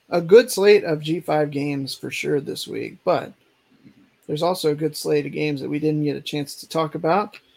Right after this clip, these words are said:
And that means we're gonna rectify that now with the best games of the week that we didn't address. So obviously, Oregon, Utah, P five for sure, a game we wanna keep an eye on.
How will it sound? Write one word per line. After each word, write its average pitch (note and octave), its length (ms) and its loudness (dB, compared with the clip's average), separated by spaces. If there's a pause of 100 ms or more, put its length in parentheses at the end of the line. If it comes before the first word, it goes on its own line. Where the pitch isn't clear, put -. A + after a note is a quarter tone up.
(600)
And G3 360 2
that A3 220 4
means A3 280 2
we're A3 140 -4
gonna A3 220 6
rectify G#3+ 580 4
that G#3 280 2
now G3 300 0
with D#3+ 200 -2
the D3+ 80 -6
best E3 280 0
games E3 340 -4
of D#3 120 -2
the C#3+ 80 -6
week D#3 320 -4
that A2+ 160 -6 (440)
we D#3 60 -16
didn't D3 280 -8
address. A#2+ 340 -12
So - 100 -10
obviously, E3 540 -6 (540)
Oregon, F3 380 2
Utah, F#3 560 2 (680)
P F3+ 120 -6
five E3+ 420 0
for C#3+ 140 -16
sure, D#3+ 280 0
a F3 60 -6
game E3+ 300 -4
we E3+ 80 -6
wanna D#3 240 -2
keep D3+ 200 -8
an D3+ 60 -4
eye D3 220 -2
on. D3 280 -4